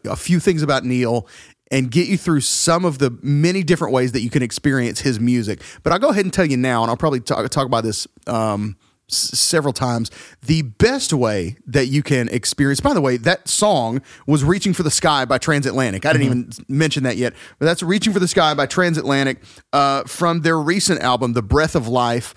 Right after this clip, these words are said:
Speaker 1: Uh, I'm sorry, from their recent album, The Absolute Universe, uh, The Breath of Life, the abridged version, which is on streaming.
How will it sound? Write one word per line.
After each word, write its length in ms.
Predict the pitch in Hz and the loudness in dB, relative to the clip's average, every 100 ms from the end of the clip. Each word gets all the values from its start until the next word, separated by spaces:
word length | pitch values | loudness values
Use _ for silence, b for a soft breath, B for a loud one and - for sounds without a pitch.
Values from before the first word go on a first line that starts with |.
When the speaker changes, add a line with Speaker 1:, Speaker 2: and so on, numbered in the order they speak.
| b - | b -2
Speaker 1:
Uh, 120 | 127 | 0
I'm 100 | 151 | 2
sorry, 160 | 165 127 | 0 0
from 120 | 156 | 0
their 80 | 151 | 0
recent 260 | 190 190 | 0 0
album, 320 | 139 139 139 131 B B - | 0 0 0 -4 B B -2
The 240 | 127 135 | 0 2
Absolute 440 | 160 160 165 147 | 2 2 2 0
Universe, 640 | 127 160 151 117 110 110 - b b - | 2 2 2 0 0 -2 -6 b b -4
uh, 320 | 120 113 113 | 0 0 -2
The 100 | 117 | -2
Breath 260 | 110 151 160 | 0 2 2
of 140 | 120 | 0
Life, 360 | 131 123 120 - | 0 0 -2 -2
the 140 | 139 | 0
abridged 440 | 131 110 156 190 135 | 0 2 2 2 0
version, 380 | 127 117 110 113 | 0 0 0 -2
which 160 | 117 | 0
is 100 | 127 | 0
on 340 | 117 110 107 107 b - | 0 0 -2 -6 b -8
streaming. 640 | - - 175 151 104 | -6 0 2 2 -2